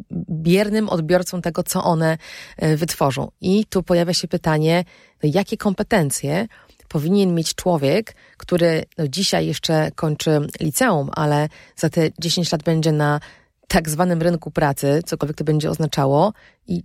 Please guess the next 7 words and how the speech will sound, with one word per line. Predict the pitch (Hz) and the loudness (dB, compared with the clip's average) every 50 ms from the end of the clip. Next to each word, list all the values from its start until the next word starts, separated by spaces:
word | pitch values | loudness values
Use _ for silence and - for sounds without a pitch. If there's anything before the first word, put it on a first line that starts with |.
| _ _ _ | _ _ _
czego, | - 247 214 208 180 156 | -4 -2 0 0 0 0
czego | - - 254 240 | 0 -2 -4 -4
twoim | 220 - - 165 143 143 | -4 -2 -2 -2 0 0
zdaniem | 135 - 147 147 - | 0 0 -2 -2 -2
on | - - 147 143 | -2 -2 -2 0
będzie, | 143 143 143 143 143 147 143 143 143 151 _ _ _ _ _ _ - _ _ _ - - - | 0 0 0 2 2 2 2 2 0 -2 _ _ _ _ _ _ -20 _ _ _ -12 -4 0
e, | 160 147 143 143 143 139 139 | 2 2 4 4 2 2 0